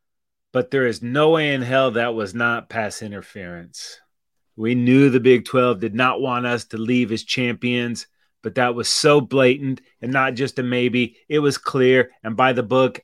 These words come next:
absolutely pass interference. We will get back to that. Ugh,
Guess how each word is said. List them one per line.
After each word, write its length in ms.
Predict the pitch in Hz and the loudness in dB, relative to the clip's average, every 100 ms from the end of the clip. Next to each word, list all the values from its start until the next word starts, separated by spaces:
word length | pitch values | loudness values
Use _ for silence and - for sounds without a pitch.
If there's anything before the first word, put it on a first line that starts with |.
| - | -8
absolutely 880 | 135 117 - 127 127 139 127 127 117 _ _ _ _ - | -6 -6 -6 -4 -2 -2 -2 -4 -4 _ _ _ _ -6
pass 400 | 135 127 120 - - | -2 0 -2 -6 -4
interference. 1000 | 143 123 113 - 131 113 95 - - - _ 107 | -2 -2 -6 -2 0 0 -6 -12 -16 -16 _ -4
We 140 | 113 | -2
will 240 | 104 127 | 2 2
get 220 | 123 127 113 | 2 0 0
back 280 | 113 104 | -2 -2
to 100 | 113 | -4
that. 340 | 101 92 80 - _ _ _ _ _ _ _ _ _ _ _ _ _ _ _ _ _ _ _ _ _ _ - | -4 -4 -6 -10 _ _ _ _ _ _ _ _ _ _ _ _ _ _ _ _ _ _ _ _ _ _ -12
Ugh, 560 | - 196 175 160 143 131 | 2 6 8 8 4 2